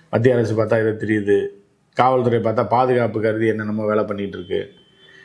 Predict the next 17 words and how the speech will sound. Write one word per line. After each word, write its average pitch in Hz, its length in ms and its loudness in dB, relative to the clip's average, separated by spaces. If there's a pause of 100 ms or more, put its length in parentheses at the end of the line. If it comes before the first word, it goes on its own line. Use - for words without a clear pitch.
(160)
சட்டம் 135 300 2
ஒழுங்கா 123 400 2
இப்ப 113 160 2
சீர்கு-, 110 600 2
குலைஞ்சு 113 280 0
போயிடக்கூடாது. 101 540 0
ஏன்னா 117 160 0
தற்குறிகள் 120 460 2
ஒரு 110 140 0
பக்கம் 107 280 0
இருக்கான், 104 280 -2
மருந்து 117 260 2
குடிச்சு 107 240 -4
செத்துருவான், 101 440 0
இல்ல 101 160 0
தீக்குளிச்சு 107 460 -2
செத்துருவான். 95 440 -2